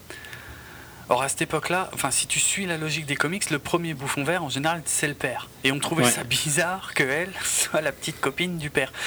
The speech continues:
Speaker 1: Donc, c'est ce qui avait mis les gens sur la piste que, euh, finalement, le bouffon vert serait directement Harry Osborn, euh, dans ce film, en fait.
Speaker 2: Mm.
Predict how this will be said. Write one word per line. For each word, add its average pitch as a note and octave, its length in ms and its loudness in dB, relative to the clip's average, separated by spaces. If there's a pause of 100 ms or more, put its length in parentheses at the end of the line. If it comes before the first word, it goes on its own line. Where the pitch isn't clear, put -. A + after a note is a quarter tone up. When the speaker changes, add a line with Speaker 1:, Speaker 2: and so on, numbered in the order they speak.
(200)
Speaker 1:
Donc, F3+ 260 2
c'est F#3 220 2
ce - 140 0
qui - 100 0
avait F#3+ 200 0
mis G#3 180 0
les F#3+ 120 0
gens F3+ 200 -2
sur D3+ 240 0
la C#3+ 100 0
piste G#3 300 -2 (180)
que, F3+ 220 2 (400)
euh, C3+ 240 2
finalement, D3+ 480 0
le C#3+ 180 -2
bouffon D#3 380 -4
vert F3 260 0
serait D3 300 0
directement E3+ 560 0
Harry D3 260 -2
Osborn, D#3 460 -2
euh, A#2 420 0
dans B2+ 240 0
ce - 100 -2
film, B2+ 200 -2
en G#2+ 60 -4
fait. - 280 -10 (580)
Speaker 2:
Mm. A#2+ 60 2